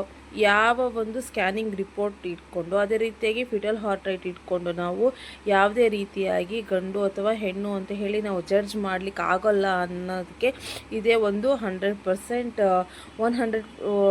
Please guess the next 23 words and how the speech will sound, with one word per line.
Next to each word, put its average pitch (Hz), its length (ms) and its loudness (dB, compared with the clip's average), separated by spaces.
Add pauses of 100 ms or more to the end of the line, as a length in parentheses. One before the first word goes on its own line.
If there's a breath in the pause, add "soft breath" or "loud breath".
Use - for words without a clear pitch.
(200)
ಒನ್ 233 160 4
ಪರ್ಸೆಂಟ್ 240 440 0
ಗ್ಯಾರಂಟಿ 196 560 2
ಅಂತ 196 240 -2 (460 loud breath)
ನನ್ನ 220 280 0
ಲೈಫಲ್ಲಿ 247 380 0
ಎಕ್ಸ್‌ಪೀರಿಯನ್ಸ್ 214 800 2
ಆಗಿರುವಂಥದ್ದು. 175 1000 -4 (480 loud breath)
So 247 160 4
ಯಾಕಪ್ಪ 220 440 2
ಅಂತ 269 220 -2
ಹೇಳಿದರೆ 240 400 -2
ನನಗೆ 220 400 0
ಎರಡು 226 400 4
ಮಕ್ಳದ್ದು 233 840 -6 (300 loud breath)
ಎಕ್ಸ್‌ಪೀರಿಯನ್ಸ್ 220 800 -2
ನೋಡಿ, 196 280 0
ಅದೇ 190 340 2
ರೀತಿಯಾಗಿ 208 680 -2
ಈ 226 40 0
ಒಂದು 208 260 -2
ಥರ್ಡ್ 220 320 0
ಬೇಬಿದು 214 600 0